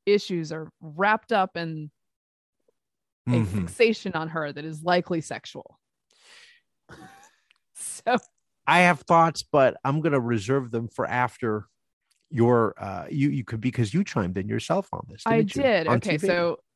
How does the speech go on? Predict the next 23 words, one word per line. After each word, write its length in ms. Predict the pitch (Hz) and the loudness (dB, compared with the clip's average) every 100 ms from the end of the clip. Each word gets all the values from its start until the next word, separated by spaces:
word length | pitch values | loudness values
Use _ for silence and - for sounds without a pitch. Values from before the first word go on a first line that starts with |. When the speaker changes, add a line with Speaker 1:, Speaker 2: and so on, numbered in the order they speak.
| _ _ | _ _
Speaker 1:
so 140 | - 202 | -16 -8
this 260 | 196 220 | -4 -4
is, 200 | 233 196 180 | -4 -6 -6
this 180 | 196 - | -6 -4
is 140 | 190 | -2
me 360 | 190 196 196 196 | 0 0 -2 -2
on 200 | 175 175 | -2 -4
C 200 | - 185 | -4 -4
N 120 | 170 | -2
N 360 | 165 156 147 151 - _ _ _ _ _ _ _ | -2 -4 -8 -14 -18 _ _ _ _ _ _ _
talking 500 | 185 170 165 160 156 | 0 0 0 -4 -6
about 380 | - 160 156 151 | -6 -4 -4 -4
A 140 | 151 151 | -6 -10
O 60 | |
C. 300 | 156 170 165 | -10 -10 -8
She 220 | 160 - | -8 -6
and 120 | 254 262 | -4 0
I 140 | 254 | 0
are 80 | 240 | 0
gonna 180 | 240 226 | -2 -2
be 100 | 233 | -2
busties 460 | 233 247 - 160 | -2 -4 -8 -8
now. 320 | 160 127 135 | -8 -8 -12